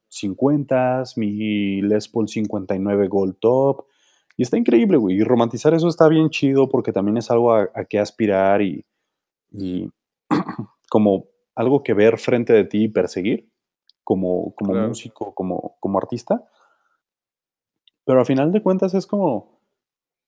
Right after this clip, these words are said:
Speaker 1: ¿qué guitarra tocaba Hendrix, güey? O sea, Hendrix
Speaker 2: La
Speaker 1: en
Speaker 2: que,
Speaker 1: los
Speaker 2: la
Speaker 1: sesentas.
Speaker 2: nueva, güey.
Speaker 1: Ajá, Hendrix en los sesentas no tocaba la
Speaker 2: Sí.
Speaker 1: Stratocaster de los veintes. No existía.
Speaker 2: Sí.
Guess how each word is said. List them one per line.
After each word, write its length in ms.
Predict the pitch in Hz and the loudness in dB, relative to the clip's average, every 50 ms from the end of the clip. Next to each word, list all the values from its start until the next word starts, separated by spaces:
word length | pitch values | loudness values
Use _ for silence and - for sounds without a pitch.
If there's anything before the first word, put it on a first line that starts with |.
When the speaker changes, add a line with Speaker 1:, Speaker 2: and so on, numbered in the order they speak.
| _ _ _ _ _ _ | _ _ _ _ _ _
Speaker 1:
¿qué 100 | - 143 | 2 2
guitarra 460 | 143 170 185 - - 160 156 185 180 | 4 2 2 2 0 0 2 0 0
tocaba 380 | - 160 147 - 123 131 135 123 | 0 -2 0 2 2 2 2 2
Hendrix, 460 | - 131 147 151 143 120 98 - - | 0 0 0 2 0 0 -2 -4 -8
güey? 240 | - 104 92 - - _ _ _ _ _ _ _ _ _ _ _ _ _ _ _ _ _ _ _ _ _ _ | -8 -8 -8 -8 -10 _ _ _ _ _ _ _ _ _ _ _ _ _ _ _ _ _ _ _ _ _ _
O 40 | - | -6
sea, 140 | - 117 110 - | -4 -4 -2 0
Hendrix 440 | 143 143 160 160 175 202 - - - | 2 2 4 4 2 2 0 0 0
Speaker 2:
La 60 | 151 | 0
Speaker 1:
en 40 | 123 | 2
Speaker 2:
que, 40 | 117 | 2
Speaker 1:
los 80 | 107 110 | 0 0
Speaker 2:
la 60 | 113 | -2
Speaker 1:
sesentas. 260 | 110 120 143 135 120 | -2 -2 0 2 4
Speaker 2:
nueva, 300 | 123 135 135 135 127 127 127 | 4 4 6 4 4 4 4
güey. 340 | 123 117 117 117 117 120 - _ _ _ _ | 2 0 -2 -4 -4 -6 -10 _ _ _ _
Speaker 1:
Ajá, 320 | - 101 - 131 139 151 147 - | -6 -4 -2 0 -2 -2 0 2
Hendrix 320 | 151 170 180 214 208 - | 2 2 2 2 0 0
en 80 | - 156 | 0 0
los 120 | 135 123 | 0 0
sesentas 360 | 120 110 113 143 151 147 156 151 | -2 -4 -2 -2 0 0 0 0
no 140 | 151 147 | 0 0
tocaba 340 | 147 - 143 - 139 135 143 | 0 0 2 4 4 4 6
la 120 | 139 131 110 | 6 4 4
Speaker 2:
Sí. 60 | - | 4
Speaker 1:
Stratocaster 640 | - 123 110 - - - 120 113 - - 131 127 | 2 2 2 2 2 0 0 0 2 0 0 2
de 80 | 120 113 | 4 2
los 140 | 101 95 98 | 2 2 4
veintes. 540 | 131 143 160 151 - 95 85 - - - _ _ _ _ _ _ _ _ - | 2 2 4 2 0 0 -2 -2 -8 -18 _ _ _ _ _ _ _ _ -2
No 160 | 127 127 135 | 2 2 2
existía. 640 | 151 147 - 165 151 - - - - 202 196 156 | 2 2 -2 -6 -6 -6 -10 -8 -2 0 0 0
Speaker 2:
Sí. 280 | 123 113 113 117 113 - | 0 -2 -4 -6 -8 -12